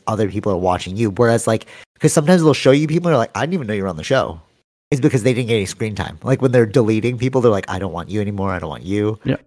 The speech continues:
Speaker 1: It's because they didn't provide enough of a drama factor to be on the show.
Speaker 2: Yeah, yeah, yeah.
Speaker 1: So they literally come in, and then they're couples too, right?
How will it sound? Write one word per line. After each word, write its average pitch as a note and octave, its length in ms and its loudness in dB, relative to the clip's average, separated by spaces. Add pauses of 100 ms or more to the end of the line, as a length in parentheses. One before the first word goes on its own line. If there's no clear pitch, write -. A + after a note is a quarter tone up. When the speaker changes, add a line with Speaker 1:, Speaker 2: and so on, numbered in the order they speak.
(140)
Speaker 1:
It's A#2 140 -4
because B2+ 200 2
they A#2 120 2
didn't A#2+ 340 -4
provide G#2 360 -2
enough F#2+ 300 -4
of F#2 140 -8
a F2+ 60 -2
drama F#2 440 -4
factor C#3 600 -4 (180)
to G#2+ 80 -2
be F#2+ 200 -4
on F2 260 -6
the E2+ 100 -6
show. E2+ 360 -8
Speaker 2:
Yeah, A2+ 160 0
yeah, G2+ 160 -6
yeah. - 80 -12 (1000)
Speaker 1:
So - 120 -6
they E3+ 200 10
literally D#3+ 680 6
come E3 220 -2
in, E3 120 -6
and D3 140 -2
then C#3+ 220 -4
they're C#3+ 220 -2
couples A2 500 -6
too, B2+ 180 -2
right? F#2 240 -6